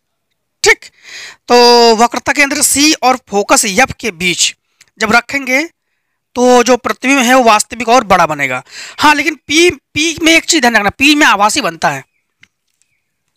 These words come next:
जैसे हम लोग दर्पण में, जैसे दर्पण है हमारे पास, ठीक,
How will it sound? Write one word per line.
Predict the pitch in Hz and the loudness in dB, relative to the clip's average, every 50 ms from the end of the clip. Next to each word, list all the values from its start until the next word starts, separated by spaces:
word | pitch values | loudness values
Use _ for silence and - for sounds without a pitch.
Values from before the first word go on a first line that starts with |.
| - - - | -16 -10 -4
जैसे | 180 190 208 214 202 - 208 190 185 190 208 247 269 - - - - - - | -2 0 0 0 0 -2 -2 -4 -2 -2 -2 -2 -4 -6 -12 -20 -20 -16 -14
हम | - 190 196 | -12 -6 0
लोग | 196 226 247 220 | 2 2 2 0
दर्पण | 208 175 196 190 185 - - 247 247 233 | 0 0 0 0 0 -2 -4 -4 -4 -4
में, | 208 196 185 185 196 220 240 285 285 _ _ _ _ _ _ _ _ _ _ _ _ _ | -4 -2 -2 -2 -2 -2 -4 -8 -12 _ _ _ _ _ _ _ _ _ _ _ _ _
जैसे | - 196 220 202 | -8 -6 -2 0
दर्पण | 185 214 214 - 302 277 254 | 0 0 0 2 0 0 2
है | 220 285 | 2 2
हमारे | 277 269 277 277 277 | 2 4 2 2 2
पास, | - 294 262 262 247 - - - - - _ _ _ _ _ _ _ _ _ _ - | 2 2 2 2 2 -2 -6 -8 -12 -16 _ _ _ _ _ _ _ _ _ _ -8
ठीक, | 311 339 - - | -8 -8 -8 -10